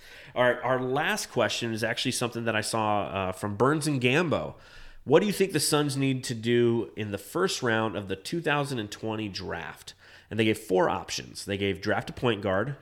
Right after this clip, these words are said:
draft a power forward, trade the pick, or other. The winner was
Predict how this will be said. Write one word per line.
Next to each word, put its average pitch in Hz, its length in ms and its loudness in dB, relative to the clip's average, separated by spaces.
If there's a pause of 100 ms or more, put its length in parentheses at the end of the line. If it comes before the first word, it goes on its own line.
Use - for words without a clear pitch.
draft 101 300 0
a - 40 -8
power 143 280 2
forward, 101 500 0
trade 202 280 0
the 156 80 0
pick, - 380 -4 (220)
or 135 300 -2
other. 160 300 0 (1120)
The 113 240 2
winner 139 420 4
was 110 480 4